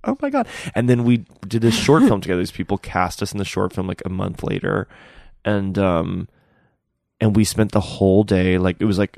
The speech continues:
Speaker 1: this short called The Gregs, which is genius. Everyone should watch it. But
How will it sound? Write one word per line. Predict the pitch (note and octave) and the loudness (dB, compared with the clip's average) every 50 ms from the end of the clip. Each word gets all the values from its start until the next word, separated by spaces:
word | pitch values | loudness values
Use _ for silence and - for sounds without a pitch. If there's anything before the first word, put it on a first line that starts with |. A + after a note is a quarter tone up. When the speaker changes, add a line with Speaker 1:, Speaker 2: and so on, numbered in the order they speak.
| - | -14
Speaker 1:
this | - - E2 - - - - | -12 -12 -12 -12 -14 -16 -16
short | - - G#2 F#2 | -6 -4 -4 -2
called | - G#2+ G2 | -2 0 0
The | F#2+ G#2+ | 0 0
Gregs, | F#2 - F#2+ G2 F#2 E2+ F2+ F2 D#2+ - | 0 0 0 2 2 2 0 -2 -4 -8
which | F2 - - | -8 -6 -6
is | F#2 E2 | -8 -6
genius. | - F2+ F2+ E2+ E2 E2+ F2 E2+ - - - | -4 -4 -4 -4 -4 -4 -6 -6 -8 -10 -10
Everyone | E2+ E2+ F2 E2+ | -8 -6 -6 -6
should | - - G2+ | -2 0 0
watch | F#2+ - E2+ - - | 0 0 -2 -2 -2
it. | F2+ F2 - - - - - - _ _ | -4 -4 -4 -6 -14 -20 -20 -20 _ _
But | - G#2+ A2 - _ - - | -2 0 0 0 _ -10 -20